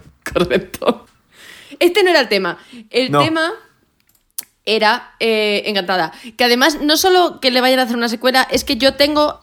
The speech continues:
Speaker 1: altas <laughs> esperanzas. Perdonadme que me ría, pero Oscar se acaba de ahogar.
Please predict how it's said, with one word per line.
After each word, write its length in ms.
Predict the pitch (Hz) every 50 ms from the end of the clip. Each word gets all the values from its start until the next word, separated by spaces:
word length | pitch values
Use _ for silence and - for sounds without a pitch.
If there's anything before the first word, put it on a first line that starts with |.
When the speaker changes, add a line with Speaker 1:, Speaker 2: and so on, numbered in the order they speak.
| _
Speaker 1:
altas 420 | - 240 240 233 247 262 262 262 277
<laughs> 300 | 254 226 - - - -
esperanzas. 880 | 262 233 202 - - 269 262 - 277 285 - - 233 226 - - - 220 - - - - - _ - - _ _ - - - 339 - -
Perdonadme 520 | 285 269 254 226 233 233 247 269 269 285
que 60 | 277
me 120 | 285 277 254
ría, 300 | 240 262 269 349 330 240 -
pero 280 | 247 - 254 277 277 269
Oscar 340 | 277 269 247 - 254 226
se 80 | - 269
acaba 240 | 262 - 247 247 247
de 60 | 233
ahogar. 440 | 214 202 202 202 196 151 165 180